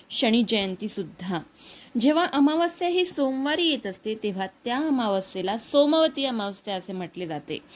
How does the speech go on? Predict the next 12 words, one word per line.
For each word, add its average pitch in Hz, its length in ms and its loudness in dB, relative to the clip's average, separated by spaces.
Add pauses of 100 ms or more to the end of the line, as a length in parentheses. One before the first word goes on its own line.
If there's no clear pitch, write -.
(400)
तसेच 208 320 0 (300)
या 254 280 4
अमावस्येला 247 760 0
दर्श 233 400 0
अमावस्या 196 800 -2 (260)
आणि 214 260 0 (200)
वैशाख 269 400 2 (140)
अमावस्या 226 560 0
असे 202 220 -2
सुद्धा 202 520 -4
म्हणतात. 165 380 -2 (640)
तर 269 200 4